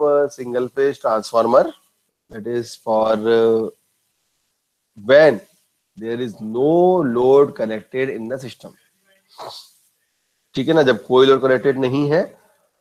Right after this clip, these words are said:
तब simple ट्रांसफार्मर का diagram बताया हुआ है, जो अभी भी मैंने बनाया था। इसमें वी वन है, ई वन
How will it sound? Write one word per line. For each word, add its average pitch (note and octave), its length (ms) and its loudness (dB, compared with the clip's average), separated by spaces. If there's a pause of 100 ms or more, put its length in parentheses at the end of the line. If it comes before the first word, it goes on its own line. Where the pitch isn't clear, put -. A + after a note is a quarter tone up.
(120)
तब E3 360 0 (280)
simple D3 400 0
ट्रांसफार्मर B2+ 420 0
का B2+ 40 0
diagram A#2 320 0
बताया A#2 260 0
हुआ B2+ 160 0
है, B2+ 60 -2
जो A#2+ 80 -2
अभी A2+ 160 -4
भी B2 60 -6
मैंने B2 220 -2
बनाया A#2+ 320 0
था। C#3+ 240 -4
इसमें B2 300 -10
वी G#2+ 260 -8
वन B2+ 220 0
है, D3+ 300 -6 (360)
ई A2+ 140 -10
वन D#3 380 0